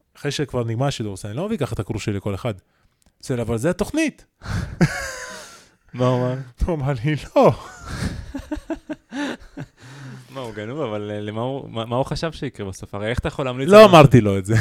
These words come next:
Speaker 1: <laughs> בהתחלה, לא אמרתי לו שאנחנו ניקח את הקורס.
Speaker 2: זה נשמע לי obvious היום.
Speaker 1: אתה צוחק, אבל
Speaker 2: אני גם לא ממליץ על קורסים אם אני לא עובר עליהם.
Speaker 1: אז תקשיב,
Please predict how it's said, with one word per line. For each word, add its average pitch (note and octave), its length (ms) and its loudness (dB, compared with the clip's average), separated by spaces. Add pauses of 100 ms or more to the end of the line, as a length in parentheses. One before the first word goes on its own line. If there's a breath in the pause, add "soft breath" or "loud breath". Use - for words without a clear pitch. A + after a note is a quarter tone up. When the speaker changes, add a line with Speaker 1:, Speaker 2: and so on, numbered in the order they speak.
Speaker 1:
<laughs> - 100 2
בהתחלה, C#3 440 6 (140)
לא E3 140 4
אמרתי C3+ 380 0
לו A#2+ 100 2
שאנחנו A#2 260 -2
ניקח A#2 260 -4
את A#2 100 -6
הקורס. B2 520 -6
Speaker 2:
זה F#2+ 260 -14
נשמע A2 240 -6
לי C3 160 -6
obvious F#3+ 100 -8 (200)
היום. C3+ 120 -2
Speaker 1:
אתה B2 120 -2
צוחק, - 540 -6
אבל A#2 180 -12
Speaker 2:
אני A2+ 160 -4
גם D3+ 160 0
לא A#2+ 100 0
ממליץ C3+ 260 -4
על G2+ 60 -8
קורסים G2+ 340 -12
אם G2 100 -10
אני F#2+ 60 -8
לא G2 60 -8
עובר F#2+ 220 -8
עליהם. F#2 180 -12 (180)
Speaker 1:
אז - 120 -20
תקשיב, - 440 -10